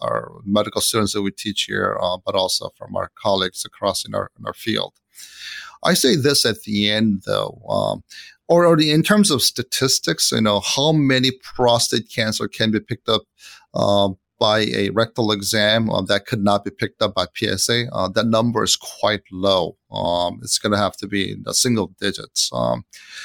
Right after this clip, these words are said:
so, um, because of that, again, the, the question is, is that for those patients whose P S A or whose prostate cancer was picked up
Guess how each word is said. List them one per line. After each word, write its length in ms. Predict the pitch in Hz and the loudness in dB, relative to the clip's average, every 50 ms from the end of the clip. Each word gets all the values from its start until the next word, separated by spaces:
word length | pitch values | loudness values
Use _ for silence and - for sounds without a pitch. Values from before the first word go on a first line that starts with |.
| - - - | -16 -10 -2
so, 380 | - - - 160 147 135 123 123 123 | 0 2 4 4 4 4 4 4 2
um, 260 | - 127 120 117 117 117 _ - - _ - | 4 2 2 2 0 -2 _ -20 -20 _ -2
because 380 | - 139 - - 196 196 151 | -2 -2 2 2 2 2 4
of 120 | 147 143 120 | 2 4 4
that, 140 | 127 117 113 | 4 4 4
again, 200 | 110 107 110 104 | 2 2 0 0
the, 80 | 104 | 0
the 120 | 98 104 104 | 0 -2 -6
question 520 | - - - 139 131 123 - - 117 110 | -4 -2 0 2 2 2 2 0 2 0
is, 160 | 110 110 107 | 0 0 0
is 160 | 110 104 98 | 0 -2 0
that 180 | 107 104 98 - | 0 0 0 -2
for 180 | - - 113 110 | -2 -2 0 2
those 280 | 104 113 110 107 - | 2 2 2 0 0
patients 380 | - 113 107 98 - 104 98 - | -2 -2 -2 -2 0 -2 -4 -4
whose 260 | 101 110 117 110 - | -2 -2 -4 -4 -4
P 220 | - - - 120 | -6 -2 0 0
S 200 | 110 104 - - | 2 2 0 0
A 240 | 113 107 101 101 101 | 0 -2 -2 -2 -2
or 160 | - 107 104 | -2 -2 -2
whose 100 | 107 104 | -2 -4
prostate 440 | - - - 113 107 - 113 98 - | -4 0 0 0 2 0 -2 -4 -4
cancer 180 | 110 101 98 104 | -4 -4 -4 -4
was 140 | 92 - - | -4 -6 -6
picked 200 | - - - - | -8 -8 -6 -6
up 100 | 101 | -6